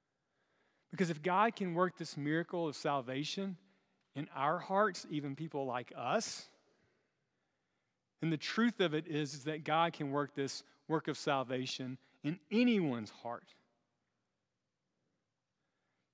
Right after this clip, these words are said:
So we go out these doors of this sanctuary, and we really do feel like we've been given this good news of salvation that's available to all people.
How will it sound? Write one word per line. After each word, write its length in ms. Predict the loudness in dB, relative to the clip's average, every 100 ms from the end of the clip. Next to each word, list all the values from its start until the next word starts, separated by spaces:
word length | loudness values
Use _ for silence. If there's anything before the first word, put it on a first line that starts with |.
| -8
So 180 | 0 2
we 140 | 2
go 220 | 2 2
out 320 | 2 2 0 -4 -20 _ _ -8
these 180 | -8 -2
doors 340 | 0 0 0
of 80 | -6
this 120 | -10
sanctuary, 840 | -6 -4 -4 -8 -8 -8 -8 -10 -14 _ _ _ _ _ _ _ _ _
and 120 | 0
we 140 | 2 4
really 260 | 2 2
do 180 | 0 -4
feel 260 | -2 -2 0
like 280 | 0 0 -4
we've 120 | -6
been 180 | -4 -2
given 280 | -4 -4
this 180 | -4 -8 -6
good 160 | -4
news 280 | -2 -4 -4
of 60 | -8
salvation 680 | -6 -6 -4 -6 -4 -4 -6
that's 200 | -8 -10
available 500 | -8 -8 -6 -6 -8
to 100 | -10
all 280 | -6 -4 -4
people. 460 | -6 -6 -6 -8